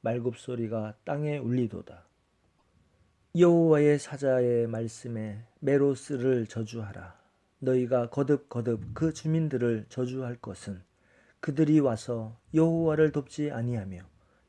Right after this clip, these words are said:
여호와를 도와 용사를 치지 아니함이니라 하시도다. 겐 사람 헤벨의 아내 야엘은 다른 여인들보다 복을 받을 것이니 장막에 있는 여인들보다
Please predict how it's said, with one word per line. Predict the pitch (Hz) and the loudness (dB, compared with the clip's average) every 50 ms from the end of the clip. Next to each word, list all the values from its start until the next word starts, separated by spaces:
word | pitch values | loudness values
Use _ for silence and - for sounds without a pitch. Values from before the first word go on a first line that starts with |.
| _ - | _ 0
여호와를 | 147 143 139 131 131 127 123 117 113 110 113 110 107 104 107 117 - | 4 4 4 4 4 2 2 0 0 0 -2 -2 -4 -6 -10 -14 -10
도와 | - 120 123 117 110 107 104 110 - - | -6 -4 -2 -2 -4 -4 -8 -12 -8 -4
용사를 | 143 139 139 143 139 131 139 139 131 139 143 135 | -2 -2 -2 -2 -6 -8 -8 -6 -4 -4 -4 -4
치지 | - - - 156 143 151 147 143 - | -6 -8 -10 -8 -6 -6 -6 -6 -6
아니함이니라 | 101 104 110 120 120 117 117 120 127 131 127 123 120 113 117 113 113 113 110 - _ _ _ | -6 -6 -6 -6 -6 -8 -8 -8 -8 -8 -8 -6 -6 -4 -4 -4 -4 -6 -8 -12 _ _ _
하시도다. | - 127 - - 131 120 104 85 - 85 - - _ _ _ - - - _ _ _ _ _ _ _ - - - - - - - - - - - | -16 -14 -14 -12 -10 -10 -10 -10 -10 -14 -18 -20 _ _ _ -20 -20 -20 _ _ _ _ _ _ _ -20 -20 -20 -20 -20 -20 -20 -20 -20 -14 -4
겐 | - 156 160 165 165 165 | 2 4 4 4 4 2
사람 | 156 - 170 147 147 147 147 139 135 131 - | 0 -2 -2 2 4 6 6 4 2 -2 -6
헤벨의 | - - - 185 180 170 175 165 170 170 170 160 160 - | -8 -4 -2 0 2 2 2 4 6 6 6 4 2 0
아내 | 131 117 113 113 110 107 104 104 107 - - 131 | -8 -6 -6 -4 -6 -6 -8 -10 -12 -12 -8 -6
야엘은 | 123 110 110 113 110 104 107 107 101 98 101 110 - _ - | -4 -2 -2 -2 -4 -4 -6 -8 -12 -12 -16 -18 -20 _ -12
다른 | - 120 123 135 143 143 139 139 | -6 -4 -2 0 0 0 0 2
여인들보다 | 139 139 139 143 147 147 139 143 143 143 135 131 123 107 113 107 107 104 107 - | 2 2 2 2 0 0 2 2 2 2 2 -2 -4 -2 -2 -4 -4 -6 -8 -6
복을 | - 139 139 151 147 143 | -4 0 2 2 2 2
받을 | 139 131 127 139 139 135 | 2 -2 -2 -4 -4 -4
것이니 | - 135 117 - - 120 107 101 98 95 _ _ _ _ _ _ _ _ _ _ _ _ _ _ | -6 -10 -10 -8 -8 -6 -6 -6 -8 -8 _ _ _ _ _ _ _ _ _ _ _ _ _ _
장막에 | - - - 143 143 147 147 143 135 147 143 139 | -14 -8 -6 -4 -2 0 0 0 2 2 2 2
있는 | 131 135 135 135 131 131 131 | 2 0 0 -2 -2 0 2
여인들보다 | 143 139 143 147 151 151 143 143 151 147 135 123 117 - 104 98 92 95 98 - | 2 4 4 4 2 2 0 0 0 0 0 -2 -4 -4 -4 -6 -8 -10 -16 -16